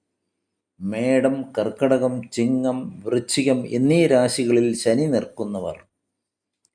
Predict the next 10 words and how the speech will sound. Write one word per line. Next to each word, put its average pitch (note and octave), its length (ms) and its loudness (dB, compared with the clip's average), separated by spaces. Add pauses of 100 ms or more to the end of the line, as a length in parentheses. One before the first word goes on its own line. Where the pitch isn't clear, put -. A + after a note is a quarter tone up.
(120)
ശനിക്ക് B2 580 -4 (200)
ആറ്, B2 640 -2 (340)
എട്ട്, - 640 -6 (280)
പന്ത്രണ്ട്, A#2 720 -6 (280)
രണ്ട്, B2+ 600 -2 (220)
ഏഴ് B2 520 -4 (100)
എന്നീ D#3 360 2 (120)
ഭാവങ്ങളുടെ C3 680 2
ആധിപത്യമുള്ളവർ, G2+ 1200 -2 (960)
ഇവരൊക്കെ D#3 580 -2